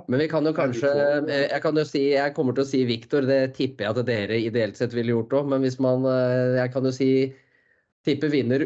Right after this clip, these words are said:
Speaker 1: utenom, eh, Victor, så, ja, si Tyrrell Hatton da, siden han har vært nære på,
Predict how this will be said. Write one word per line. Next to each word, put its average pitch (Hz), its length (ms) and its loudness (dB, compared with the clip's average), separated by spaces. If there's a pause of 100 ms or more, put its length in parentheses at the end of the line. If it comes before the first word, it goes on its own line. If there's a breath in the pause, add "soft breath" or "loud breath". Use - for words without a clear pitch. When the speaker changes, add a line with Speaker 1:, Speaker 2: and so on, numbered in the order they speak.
Speaker 1:
utenom, 135 800 2
eh, 139 520 2 (140)
Victor, 147 540 -2
så, 160 200 0 (1500)
ja, - 200 -16
si 127 200 -8
Tyrrell 113 280 -4
Hatton 107 300 -6
da, 110 160 -6
siden 113 200 -6
han 107 120 -2
har 107 80 0
vært 107 160 -2
nære 95 260 -4
på, 98 140 -2